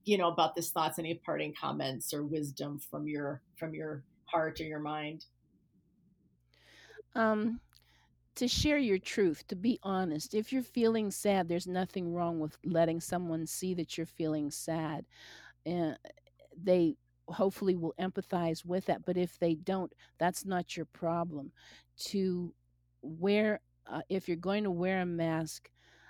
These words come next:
Speaker 2: wear the mask of joy, share a laugh, and after a while you will feel the joy yourself too, but most of all, be true to yourself.
Speaker 1: Wonderful thoughts.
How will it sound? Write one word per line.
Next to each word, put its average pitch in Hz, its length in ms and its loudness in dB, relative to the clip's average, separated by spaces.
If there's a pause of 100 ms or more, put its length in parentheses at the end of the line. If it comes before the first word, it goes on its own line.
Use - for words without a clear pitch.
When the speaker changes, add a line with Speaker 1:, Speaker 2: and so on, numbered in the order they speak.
(220)
Speaker 2:
wear 190 340 2
the 196 100 0
mask 180 460 2
of 151 200 -6
joy, 160 400 0
share 190 380 2
a 175 80 6
laugh, 160 540 4
and 170 120 -2
after 170 280 -2
a 170 60 0
while 175 240 2
you 185 220 -2
will 196 280 2
feel 214 340 4
the 180 100 -2
joy 165 540 0
yourself 160 600 -2
too, 170 320 -2
but 151 160 -4
most 185 560 -4
of 156 140 -6
all, 160 200 0 (180)
be 196 120 -4
true 175 280 -6
to - 160 -8
yourself. 151 540 -6 (1000)
Speaker 1:
Wonderful 175 480 -4
thoughts. 160 560 -6